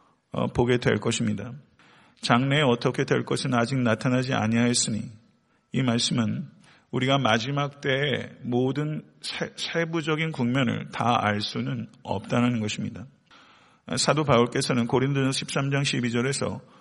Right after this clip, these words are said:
"우리가 이제는 거울로 보는 것 같이 희미하나 그때는 얼굴과 얼굴을 대하여 볼 것이요. 이제는 내가 부분적으로 아나 그때에는 주께서 나를 아신 것 같이 내가 온전히 알리라." 우리가 이 세상에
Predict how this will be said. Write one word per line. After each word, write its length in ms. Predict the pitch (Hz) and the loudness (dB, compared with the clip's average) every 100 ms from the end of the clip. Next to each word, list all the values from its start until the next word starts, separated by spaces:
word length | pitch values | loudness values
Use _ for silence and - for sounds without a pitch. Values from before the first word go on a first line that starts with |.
| - _ | -20 _
"우리가 320 | - 127 131 131 | -2 2 4 4
이제는 460 | 123 120 135 113 | 2 0 0 0
거울로 400 | - 120 127 135 | 4 4 4 0
보는 240 | - 120 123 | 0 0 0
것 100 | 123 | 0
같이 280 | 117 - | -2 -4
희미하나 480 | 117 143 143 135 110 | -6 -4 -2 -2 -2
그때는 480 | 104 123 127 127 127 | -4 -6 -2 -2 0
얼굴과 520 | 117 117 120 135 120 | 2 0 0 -2 0
얼굴을 580 | 113 117 123 123 110 120 - _ _ - | 0 0 -2 -4 -4 -8 -18 _ _ -6
대하여 320 | - 113 135 | 2 4 4
볼 180 | 139 120 | 2 -2
것이요. 420 | 120 120 - 104 - | -2 -4 -4 -10 -6
이제는 420 | 117 117 131 127 | -4 -2 -2 0
내가 200 | 117 113 | 0 -2
부분적으로 680 | - 127 123 135 139 131 131 | -2 -2 0 0 0 0 -2
아나 260 | 113 113 - _ _ _ _ _ _ _ - | -2 -6 -10 _ _ _ _ _ _ _ -8
그때에는 460 | - 104 135 135 113 | -4 0 0 0 0
주께서 400 | 135 - 131 131 | -2 -2 -2 0
나를 260 | 123 120 | 2 2
아신 260 | 110 113 123 | 0 -2 -2
것 120 | 117 | -4
같이 240 | 123 - | -4 -4
내가 180 | 117 107 | -4 -2
온전히 500 | 110 113 117 117 127 | -2 -2 0 -2 -2
알리라." 360 | 123 117 107 - - _ _ _ _ _ - | -4 -4 -6 -8 -18 _ _ _ _ _ -8
우리가 240 | 127 127 131 | -2 2 2
이 180 | 127 | 2
세상에 600 | 131 139 135 131 131 113 | 0 0 0 0 0 -2